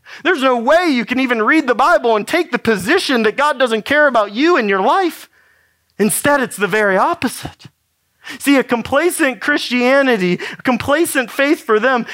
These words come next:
is ignoring the reality of the God of the Bible altogether, 'cause there's no room for that view with even a casual reading of even one gospel.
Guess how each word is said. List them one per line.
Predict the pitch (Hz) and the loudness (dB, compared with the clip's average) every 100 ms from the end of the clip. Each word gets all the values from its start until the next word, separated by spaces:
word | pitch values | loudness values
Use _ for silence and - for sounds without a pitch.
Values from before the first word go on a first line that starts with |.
| - | -2
is | 240 | 0
ignoring | 240 214 226 262 311 330 294 | 0 0 0 2 2 2 2
the | 262 | 2
reality | 254 247 247 269 247 | 2 2 2 0 0
of | 220 185 | -2 -2
the | |
God | 185 220 226 233 240 | -2 0 2 2 0
of | 233 | -2
the | 185 | -2
Bible | 175 208 208 185 | 0 0 0 2
altogether, | 180 175 175 143 185 147 135 - _ _ _ _ _ - - | 0 0 -4 -2 -2 -2 -6 -14 _ _ _ _ _ -20 -4
'cause | 185 | 0
there's | 175 165 | 0 0
no | 185 190 | 0 0
room | 165 180 190 170 | 2 4 2 0
for | 165 | -2
that | 156 156 | -2 -2
view | 139 160 165 135 | -4 -4 -2 -2
with | 123 165 | -6 -8
even | 151 143 | -6 -6
a | |
casual | 123 - 180 185 180 170 165 | -8 -8 -4 -2 -2 -4 -6
reading | 156 139 135 123 113 - _ _ _ _ _ _ - | -4 -2 -2 -4 -10 -18 _ _ _ _ _ _ -8
of | 127 | -6
even | 147 135 | -4 -4
one | 135 143 | -4 -4
gospel. | 135 127 120 - - - | -4 -6 -8 -14 -18 -20